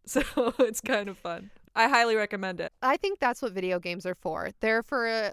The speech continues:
Speaker 2: like, living out the shit that you can't do in real life. That's why
Speaker 1: Right.
Speaker 2: The Sims is so popular. I fucking loved The Sims. You
Speaker 1: Right.
Speaker 2: get to, like, drown someone in a
Speaker 1: <laughs>
Speaker 2: pool. You get to, like, get s-, make someone so depressed that a clown comes out of a painting and swallows their
Speaker 1: <laughs>
Speaker 2: soul. Like,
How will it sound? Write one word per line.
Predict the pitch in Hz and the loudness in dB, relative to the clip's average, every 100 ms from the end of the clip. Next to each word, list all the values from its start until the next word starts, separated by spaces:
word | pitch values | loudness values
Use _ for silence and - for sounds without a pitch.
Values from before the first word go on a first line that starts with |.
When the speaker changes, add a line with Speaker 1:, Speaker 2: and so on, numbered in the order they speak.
| - | -8
Speaker 2:
like, | 226 214 202 196 | -8 -2 -2 -2
living | - 214 240 269 285 220 | -6 0 0 0 -2 0
out | 208 208 202 | 2 2 -2
the | 202 | -8
shit | - 226 - | -4 -6 -6
that | |
you | 208 202 | -10 -12
can't | - 196 185 | -6 -6 -4
do | 185 | -8
in | 175 | -6
real | 170 156 | -6 -4
life. | 175 - | -4 0
That's | 247 214 | 0 2
why | |
Speaker 1:
Right. | 403 | 2
Speaker 2:
The | 403 | 2
Sims | - 226 277 311 | 0 0 2 0
is | 202 | -4
so | - 196 | -2 0
popular. | 185 190 170 180 170 170 170 | 2 2 2 0 -4 -4 0
I | 226 | 0
fucking | 320 320 - 233 185 190 | 0 -4 -6 -8 -8 -8
loved | 240 294 262 214 | -2 2 2 -2
The | 196 | -10
Sims. | 196 202 180 - - - | -8 -6 -6 -8 -14 -16
You | 202 | -10
Speaker 1:
Right. | 180 262 | -2 0
Speaker 2:
get | 294 - | 2 2
to, | 285 | -2
like, | 233 | -2
drown | - 202 196 233 | -4 0 0 -2
someone | - 254 240 240 | -4 -4 -4 -2
in | |
a | 285 | -2
Speaker 1:
<laughs> | - | -2
Speaker 2:
pool. | 440 415 403 415 415 480 508 - | -4 0 6 6 6 2 0 0
You | 240 262 | 2 4
get | 277 294 349 - | 8 12 10 10
to, | 403 339 | 10 12
like, | 330 311 262 | 12 12 8
get | - 294 - | 8 8 8
s-, | - - | -2 -6
make | 247 269 254 | 0 2 2
someone | - 277 294 269 | 0 0 2 0
so | - 247 | 0 2
depressed | 269 - 262 262 - | 2 0 0 0 -2
that | |
a | 240 | -4
clown | - 214 202 220 | 0 2 2 0
comes | 240 220 | -6 0
out | 202 196 | 2 2
of | 208 | 0
a | 208 | -4
painting | 214 190 208 254 | -6 -6 2 2
and | 208 | 2
swallows | - 196 185 202 214 | -2 0 0 0 -4
their | 208 | -4
Speaker 1:
<laughs> | 262 254 | -2 0
Speaker 2:
soul. | 196 214 226 | 2 2 0
Like, | 196 185 | -2 -4